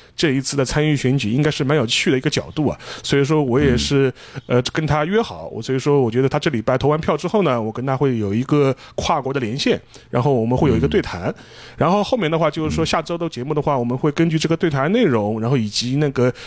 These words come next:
Speaker 1: 选举最终的结果，然后做一下 review，然后考虑一下，
Speaker 2: 嗯。
Speaker 1: 就是说是这一次选举啊，可能会对未来两三年日本政治发展，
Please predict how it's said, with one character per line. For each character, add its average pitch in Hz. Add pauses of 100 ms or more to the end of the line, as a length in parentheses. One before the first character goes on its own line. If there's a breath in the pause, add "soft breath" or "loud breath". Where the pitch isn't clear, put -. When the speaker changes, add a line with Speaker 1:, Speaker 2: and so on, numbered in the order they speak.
Speaker 1:
选 147
举 110
最 135
终 160
的 165
结 185
果， 90
然 110
后 127
做 139
一 -
下 143
review， 127
然 110
后 131
考 110
虑 131
一 143
下， 139
Speaker 2:
嗯。 120
Speaker 1:
就 135
是 123
说 131
是 135 (260 loud breath)
这 170
一 151
次 160
选 151
举 143
啊， 123
可 -
能 139
会 139
对 143 (260)
未 156
来 135
两 117
三 147
年 131
日 147
本 120
政 143
治 131
发 143
展， 113